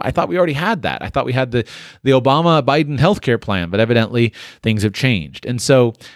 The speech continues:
at this point in time, I don't see or sense any significant will, uh, on behalf of Republican voters to repeal, um, the Affordable Care Act,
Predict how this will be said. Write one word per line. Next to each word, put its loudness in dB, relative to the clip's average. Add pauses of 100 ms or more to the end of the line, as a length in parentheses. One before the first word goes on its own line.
(120)
at -4
this 2
point -2
in -12
time, -2
I 0
don't -4
see 2
or 2
sense -2
any 2
significant -4
will, 2 (380)
uh, 0
on 0
behalf 0
of 0 (100)
Republican 0
voters 2
to -12
repeal, -2 (440)
um, -6
the 2
Affordable 2
Care 2
Act, -4